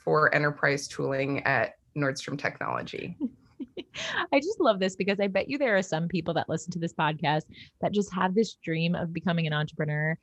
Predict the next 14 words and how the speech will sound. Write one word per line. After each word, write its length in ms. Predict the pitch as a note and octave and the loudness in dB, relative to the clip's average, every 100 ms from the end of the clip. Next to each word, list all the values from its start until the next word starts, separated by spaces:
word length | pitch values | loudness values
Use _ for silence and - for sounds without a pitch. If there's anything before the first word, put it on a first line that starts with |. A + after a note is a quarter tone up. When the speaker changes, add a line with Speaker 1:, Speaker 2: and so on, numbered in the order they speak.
| _ _ _ - | _ _ _ 4
Speaker 2:
but 160 | F3+ | 4
it 80 | F3+ | 4
just 180 | F#3 - | 0 2
feels 180 | G3 G3+ | 2 4
so 160 | G3 - | 0 2
far 220 | E3+ D#3 | 4 6
away 380 | D#3+ C#3 C3+ D#3+ | 6 4 0 0
from 220 | - F3 | 0 0
the 80 | D#3+ | 0
reality 500 | D3+ D3+ C#3+ D#3 D#3+ | 0 2 2 2 0
that 160 | D#3+ D#3 | 0 0
they're 160 | D3 C#3+ | 0 -2
living 320 | C#3+ E3 G#3+ | 0 0 2
in. 280 | C4 D#4+ | 2 0